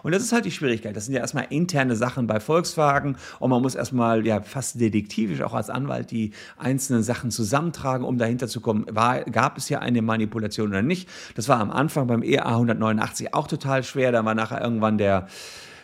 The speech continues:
Knoten gelöst und dann liefen die Quellen, äh, die Klagen los. Eher Volkswagen hat immer bis zum Schluss gesagt, "Wir haben nicht manipuliert, wir haben nicht manipuliert." Und jetzt legen sie also beim zweihundertachtundachtzig genauso wieder los wie damals beim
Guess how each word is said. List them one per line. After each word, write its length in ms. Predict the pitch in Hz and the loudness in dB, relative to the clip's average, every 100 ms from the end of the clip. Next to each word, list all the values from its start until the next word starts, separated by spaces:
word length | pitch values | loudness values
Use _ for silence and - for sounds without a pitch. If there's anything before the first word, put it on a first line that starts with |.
| _ | _
Knoten 460 | - 139 170 180 | 2 6 8 6
gelöst 480 | 139 135 139 156 151 | 8 8 10 6 4
und 140 | 123 123 | 2 4
dann 160 | 120 | 6
liefen 420 | 117 113 139 131 | 4 4 2 2
die 80 | 123 | 0
Quellen, 580 | 107 120 113 113 107 101 | 0 2 4 4 4 0
äh, 160 | - 95 | -2 -4
die 300 | 101 95 95 95 139 - | -2 -2 -2 -6 -14 -8
Klagen 380 | 120 107 101 | -2 0 2
los. 340 | 101 113 139 131 | 2 4 4 2
Eher 320 | - 107 120 101 | -2 -2 -4 -12
Volkswagen 520 | - 110 120 117 98 | -2 0 0 2 2
hat 200 | 92 - | 0 6
immer 300 | 160 180 139 | 6 8 2
bis 180 | 123 131 | 0 -2
zum 100 | 127 | -4
Schluss 200 | 127 110 | -4 -2
gesagt, 180 | 107 98 | -2 -2
"Wir 100 | 92 | -2
haben 160 | 135 | -2
nicht 160 | 165 - | -4 -2
manipuliert, 420 | 131 117 120 104 | -2 0 0 0
wir 120 | 104 | 0
haben 160 | 120 165 | -2 -2
nicht 160 | 151 | -4
manipuliert." 500 | 127 113 107 110 104 - - - | -4 -4 -4 -2 -2 -4 -16 -4
Und 140 | 117 107 | 0 2
jetzt 220 | 104 95 | 0 -2
legen 240 | 87 95 | -4 -2
sie 180 | 92 98 | -2 -2
also 180 | 85 90 | -4 -2
beim 160 | 85 | -2
zweihundertachtundachtzig 880 | - - 101 92 87 - - - - | -2 0 2 2 0 -6 -8 -10 -4
genauso 1080 | 156 170 220 339 359 349 302 175 214 240 226 | 0 2 0 -2 0 4 2 2 -2 -2 -2
wieder 220 | 208 185 | -2 -2
los 420 | 156 170 196 208 180 | 0 4 4 2 0
wie 100 | 156 | -4
damals 380 | 147 151 151 | -4 -4 -4
beim 140 | - | -2